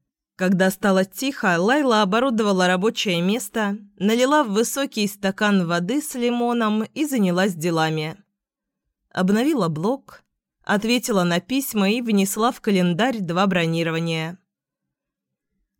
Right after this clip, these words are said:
«Теперь можно было взяться за книгу», но тут зазвонил домофон. Квартира Ловенштайнов.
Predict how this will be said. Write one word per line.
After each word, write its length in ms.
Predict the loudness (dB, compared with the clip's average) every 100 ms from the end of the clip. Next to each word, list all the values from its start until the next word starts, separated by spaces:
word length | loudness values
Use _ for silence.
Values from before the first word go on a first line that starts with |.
| _
«Теперь 560 | -8 -8 -2 0 0 0
можно 460 | -2 -2 -2 -2
было 260 | 0 0 -2
взяться 500 | -2 -2 -2 -4 -4
за 160 | -4
книгу», 760 | -4 0 4 2 0 -2 -2 -4 _ _ _ _ _ _ -2
но 180 | -2
тут 380 | -2 -2 -4 -2
зазвонил 600 | -2 0 2 2 2 2
домофон. 760 | 2 2 2 -2 -4 -4 -4 -8 _ _ _ _ _ _ _ _ _ _ _ _ _ _
Квартира 540 | 0 0 0 2 4
Ловенштайнов. 1040 | 4 4 2 0 0 0 0 -4 -8 -20